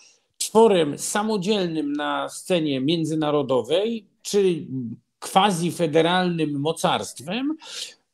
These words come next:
bo wtedy Jarosław Kaczyński uważa, że Polska znika, a Władimir Putin uważa, że ma za silnego, e, partnera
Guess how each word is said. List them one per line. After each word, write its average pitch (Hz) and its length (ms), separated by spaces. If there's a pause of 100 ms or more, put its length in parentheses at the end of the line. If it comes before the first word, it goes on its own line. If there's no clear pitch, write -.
(140)
bo 202 200
wtedy 156 560
Jarosław 185 500
Kaczyński 185 520
uważa, 165 460
że 143 140
Polska 180 500
znika, 135 580
a 165 140
Władimir 165 540
Putin 175 340
uważa, 160 380
że 151 140
ma 156 120
za 160 160
silnego, 147 840
e, 131 220
partnera 147 840